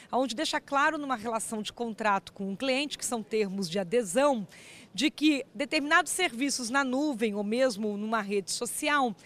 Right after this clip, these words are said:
vai ter uma camada de informação que vai ficar aberta. Mas que o processamento do dado financeiro, até por questões de sigilo bancário, vai estar num ambiente mais do banco, mesmo que através de um aplicativo. Então, eu posso permitir que um banco hoje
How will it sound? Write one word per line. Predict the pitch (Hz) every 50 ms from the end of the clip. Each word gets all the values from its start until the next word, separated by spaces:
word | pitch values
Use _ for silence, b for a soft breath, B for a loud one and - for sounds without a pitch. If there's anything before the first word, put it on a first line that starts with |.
| B B B B B
vai | B 247 262
ter | 262 311 294
uma | 294 294
camada | - 302 285 269 269 269 277 233 277
de | 226 - 294
informação | 247 - 285 262 277 277 269 - - 285 277
que | -
vai | 294 277
ficar | - - 294 277
aberta. | 311 294 254 247 214 - - - - 175 165 - _ _ B B B B B B B B
Mas | 277 330 392 -
que | - -
o | 370
processamento | - 440 480 440 403 403 - 339 339 320 302 302 285 - 240
do | 285
dado | 220 208 220 220 202 202
financeiro, | - - 220 202 196 190 - - 339 349 339 277 233
até | - 240
por | - 233 208 -
questões | 240 220 - - 220 214 202
de | -
sigilo | - 240 214 175 190 208 214
bancário, | 208 302 320 277 - 349 370 370 330 240 220 - B B B B B
vai | - 285 294
estar | 302 - - 311 294 302 311
num | 311 302 302
ambiente | 294 277 233 277 269 269 285 294 - - 277
mais | 277 269 262 269 254 196
do | 202 269 285
banco, | 247 254 247 240 247 262 277 - - 453 453 392 - _ _ _ -
mesmo | 262 269 269 277 247 302 254
que | - - 320
através | 294 - 302 294 233 233 233 240
de | 214 254
um | 269
aplicativo. | 269 - - 285 - - 370 - - - 269 220 180 147 170 175 - B B B B B B
Então, | - 226
eu | 233 214
posso | 240 254 262 - -
permitir | - 285 294 269 311 339 - - - 247 208
que | - -
um | 302 302
banco | 233 294 294 285 294 254 - 311
hoje | 262 226 214 202 180 214 214